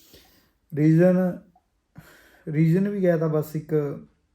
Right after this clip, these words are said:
ਹੈਪਨਿੰਗ ਹੋ ਗਈ ਤੇ ਆਪਣੇ, ਆਪਣੇ ਨਾ, ਅਹ, ਪਿੰਡ ਮਾ ਗੁੱਜਰਾਂ ਗਿਆ ਆਪਣੇ ਥੋੜ੍ਹੇ ਜਿਹੇ ਘਰ ਆ ਬਾਈ, ਵੀਹ ਪੱਚੀ ਘਰ ਆ।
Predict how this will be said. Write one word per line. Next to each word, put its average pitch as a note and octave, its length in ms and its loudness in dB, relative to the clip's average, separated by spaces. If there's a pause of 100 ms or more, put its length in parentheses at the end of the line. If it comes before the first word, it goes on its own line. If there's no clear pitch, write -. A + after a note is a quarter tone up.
(520)
ਹੈਪਨਿੰਗ C#3 460 -6
ਹੋ B2+ 160 -6
ਗਈ B2+ 100 -8
ਤੇ C3 80 -6
ਆਪਣੇ, C3 340 -8 (1120)
ਆਪਣੇ E3+ 220 -4
ਨਾ, G#3 200 -6
ਅਹ, - 760 -20 (440)
ਪਿੰਡ D#3+ 240 0
ਮਾ D#3 200 2
ਗੁੱਜਰਾਂ D3 420 -2
ਗਿਆ C#3+ 120 -2
ਆਪਣੇ D3 200 -4
ਥੋੜ੍ਹੇ D3 260 -2
ਜਿਹੇ F3+ 120 -2
ਘਰ F3+ 160 -4
ਆ C3 80 -4
ਬਾਈ, B2 180 -6
ਵੀਹ C#3+ 280 -4
ਪੱਚੀ D#3+ 280 -4
ਘਰ D#3+ 200 -2
ਆ। B2 120 -10